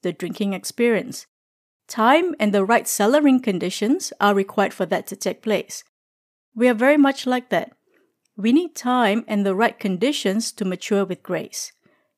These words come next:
You need the function of time to help you smoothen the edges of your character, and situations and experiences increases our wisdom to manage the complexities of life.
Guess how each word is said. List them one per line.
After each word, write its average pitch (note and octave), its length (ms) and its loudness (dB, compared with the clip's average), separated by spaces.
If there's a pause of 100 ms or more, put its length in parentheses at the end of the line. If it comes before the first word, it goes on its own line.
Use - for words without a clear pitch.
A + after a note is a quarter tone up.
You G#3+ 160 0
need A#3 160 2
the G#3+ 100 -4
function C#4+ 400 0
of E4+ 120 -2
time A3+ 320 0
to G3+ 120 -2
help G3+ 220 -2
you G3+ 80 -2
smoothen B3+ 520 0
the D4 120 -4
edges A3 320 -2
of C#4 100 -4
your C#4+ 120 -2
character, A#3 560 -4 (500)
and B3 160 0
situations C#4+ 840 0
and G#3 100 -2
experiences A3+ 1000 0
increases D4 800 -4
our G3 180 0
wisdom A3 460 -2
to G#3+ 160 -10
manage F#3+ 400 -4
the F#3 100 -4
complexities F3+ 720 -8
of - 220 -10
life. - 340 -2